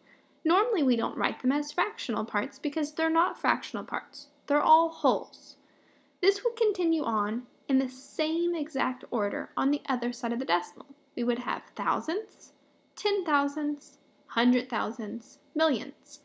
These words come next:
each of those representing parts out of that many. However, we're only concerned with the tenths and the hundredths. Let's look at one last thing before I leave you.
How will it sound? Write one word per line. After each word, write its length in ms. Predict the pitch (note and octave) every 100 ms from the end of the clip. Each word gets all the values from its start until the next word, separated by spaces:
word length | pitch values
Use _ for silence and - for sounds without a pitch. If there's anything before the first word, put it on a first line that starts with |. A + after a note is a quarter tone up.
| -
each 200 | D#4 -
of 80 | F4+
those 240 | F4 D4+
representing 680 | C4+ B3 B3+ B3 A3 G#3+ G#3+ -
parts 480 | - - - - - _ _
out 260 | B3 A#3 A3+
of 200 | A3+ A3+
that 280 | G3+ F3+ -
many. 300 | A3 G3+ - _ _ _ _ _ _ _ - _ -
However, 380 | A#3+ A#3+ A3 B3+
we're 240 | - F#4 G#4
only 220 | F4+ C#4+
concerned 500 | C4 A#3 - G#3+ G#3
with 140 | G#3
the 80 | A3+
tenths 340 | - A#3+ A#3+ A#3+
and 120 | A3+
the 60 |
hundredths. 720 | A3+ - - - _ - - _ _ - _
Let's 220 | A4 G4+ A4
look 120 | G4+
at 200 | F#4+ C#4+
one 360 | C#4+ D#4+ E4+
last 380 | C#4+ A#3+ B3+ -
thing 220 | - G#3
before 340 | G#3 A3+ - -
I 100 | -
leave 280 | - -
you. 100 | -